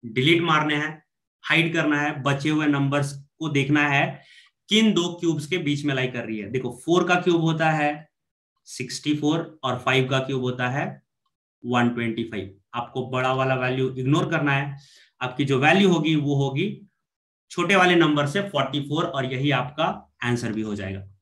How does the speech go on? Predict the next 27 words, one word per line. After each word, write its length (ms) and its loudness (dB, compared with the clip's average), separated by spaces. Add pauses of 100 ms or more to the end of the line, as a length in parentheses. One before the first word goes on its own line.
(720)
एक 180 -2
लास्ट 420 2
एग्जांपल 460 0
है 80 0
यहाँ 160 0
पर, 420 -4 (360)
वन 380 6
डबल 280 2
सिक्स 440 -4
थ्री 200 4
सेवन 300 0
फ़ाइव 280 -2
है। 200 -8 (140)
देखो, 320 -6 (140)
क्यूब 280 4
रूट 220 4
आपको 240 2
निकालनी 500 2
है 380 -6 (360)
तो 80 -8
सबसे 220 0
पहले 200 2
आप 120 4
देखोगे 340 0
क्या? 180 2
यूनिट 400 0
डिजिट। 420 -4